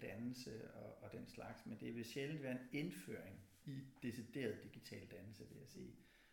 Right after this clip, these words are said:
Men jeg synes ofte, at vi berører emner, som, som, og det kan give mening at have det med som sådan en refleksionsbaggrund, ikke? Øh, men i undervisningen, det næste niveau, det er at inte-, inte-, integrere det mere i den daglige undervisning, og der er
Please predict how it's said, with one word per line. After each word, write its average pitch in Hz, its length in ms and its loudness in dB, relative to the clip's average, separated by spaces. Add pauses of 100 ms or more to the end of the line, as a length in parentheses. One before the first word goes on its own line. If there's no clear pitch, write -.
(100)
Men 110 140 4
jeg 113 80 2
synes 123 240 0
ofte, 156 240 2
at 120 80 4
vi 117 40 4
berører 120 460 4 (100)
emner, 131 300 0
som, 110 240 -2 (120)
som, 113 260 -4 (200)
og 104 120 0
det - 80 -4
kan 113 200 -2
give 143 100 0
mening 165 480 2
at - 60 -4
have 98 180 -4
det 117 80 -2
med 110 140 0
som - 180 -4
sådan - 140 -6
en - 80 -6
refleksionsbaggrund, - 1040 -4 (120)
ikke? 139 100 -6 (1080)
Øh, 104 240 6 (400)
men 117 200 10
i 117 80 12
undervisningen, 135 560 8
det 123 80 10
næste 160 380 8
niveau, 110 280 10
det 143 100 8
er 131 60 6
at - 60 2
inte-, 113 340 4
inte-, 113 400 2
integrere 113 520 4
det 90 80 -2
mere 113 300 2 (100)
i 107 40 -4
den 101 120 -2
daglige 107 400 2
undervisning, 107 600 -2 (100)
og - 80 -10
der 104 80 0
er 110 60 2